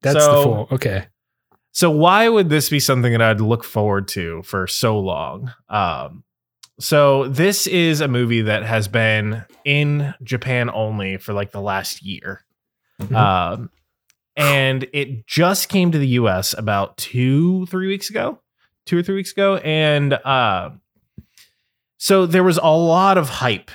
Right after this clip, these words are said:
Speaker 2: being built around this movie because this movie did extremely well in Japan. Um,
Speaker 1: Hmm.
Speaker 2: just to say the least, it set multiple box office records, including being the highest grossing film,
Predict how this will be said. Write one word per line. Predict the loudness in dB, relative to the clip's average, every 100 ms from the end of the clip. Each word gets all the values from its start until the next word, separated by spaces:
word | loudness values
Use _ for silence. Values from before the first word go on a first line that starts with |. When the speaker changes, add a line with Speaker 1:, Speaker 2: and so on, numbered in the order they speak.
| -8
Speaker 2:
being | -4 -2 -2
built | -2 -4 -4
around | -2 -2 -2
this | -4
movie | -6 -6 -6
because | -2 2 2 2 0 -4
this | -4 -2
movie | 0 0 0 -2
did | -6 -6 -6 -10
extremely | -10 -8 -8 -10 -12 -6 -2 0 -2 -4 -8
well | -8 -10 -14 _ _
in | -10
Japan. | -10 -14 -18 -20 -20 _ _ _ _ -6
Um, | -4 0 -2
Speaker 1:
Hmm. | -4 _
Speaker 2:
just | -4 -2
to | -2
say | -2 0
the | 0
least, | -2 -4 -4 -8 -10 -16 _ _ _ _ -2
it | 2 2 0
set | -2 2 0 -2 -14 -8
multiple | -2 2 4 4 2 -2 -4 0 2 2 0
box | 0 -2 -2 -2
office | -4 -2 -4
records, | -2 -2 -4 -6 -6
including | -8 -8 -2 0 0 0 0
being | 0 0 -2
the | -4
highest | -2 0 -2 -2
grossing | -2 0 -2 -2
film, | -4 -6 -10